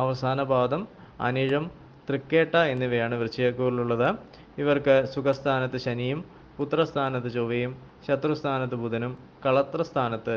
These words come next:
ശുക്രനും സൂര്യനും വ്യാഴവും സഞ്ചരിക്കുന്ന സമയമാണ്. സുഖഹാനിയും ബന്ധുജന വിരോധവും ഉണ്ടാകാം. ശത്രുഭയം അലട്ടാം. ആമാശയ സംബന്ധമായ അസുഖങ്ങൾക്ക് സാധ്യത. കാര്യവിജയവും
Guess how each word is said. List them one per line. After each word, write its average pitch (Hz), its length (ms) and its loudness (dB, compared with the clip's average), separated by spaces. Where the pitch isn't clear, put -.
ശുക്രനും 151 480 -4
സൂര്യനും 147 500 -2
വ്യാഴവും 147 460 4
സഞ്ചരിക്കുന്ന 113 560 -4
സമയമാണ്. 107 500 -2
സുഖഹാനിയും 156 760 0
ബന്ധുജന 165 500 2
വിരോധവും 131 480 4
ഉണ്ടാകാം. 120 420 2
ശത്രുഭയം 160 600 2
അലട്ടാം. 113 400 0
ആമാശയ 160 440 0
സംബന്ധമായ 147 560 -2
അസുഖങ്ങൾക്ക് 135 540 -2
സാധ്യത. 131 340 0
കാര്യവിജയവും 147 760 2